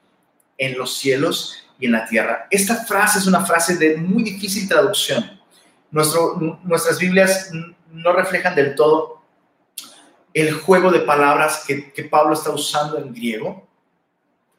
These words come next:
No soy un experto en griego, pero gracias a Dios tenemos muchos recursos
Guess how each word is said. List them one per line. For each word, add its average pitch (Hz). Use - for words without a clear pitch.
No 170
soy 190
un 143
experto -
en 113
griego, 110
pero 110
gracias 143
a 143
Dios 131
tenemos 135
muchos 131
recursos -